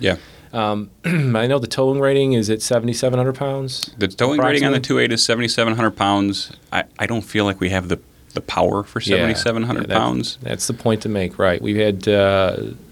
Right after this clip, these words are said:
Speaker 2: the, the, the Nova and the trailer combined fifty-five hundred pounds, roughly.
Speaker 1: Thereabouts, yeah.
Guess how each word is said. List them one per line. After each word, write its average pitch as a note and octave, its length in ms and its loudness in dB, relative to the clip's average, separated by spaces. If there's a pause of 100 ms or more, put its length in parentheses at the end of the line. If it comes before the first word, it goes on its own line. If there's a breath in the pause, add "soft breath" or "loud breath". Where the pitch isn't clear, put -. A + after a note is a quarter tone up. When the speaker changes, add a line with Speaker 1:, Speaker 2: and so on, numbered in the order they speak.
(280)
Speaker 2:
the, G#2+ 120 -2
the, G2+ 140 0
the G2 120 -2
Nova G#2+ 360 4
and F#2+ 120 4
the F#2 60 0
trailer G2 460 4
combined F#2 720 0
fifty-five G2+ 520 -4
hundred G2+ 180 -2
pounds, G#2+ 320 -4
roughly. A2+ 320 -2
Speaker 1:
Thereabouts, F#2 560 0
yeah. F#2+ 160 -4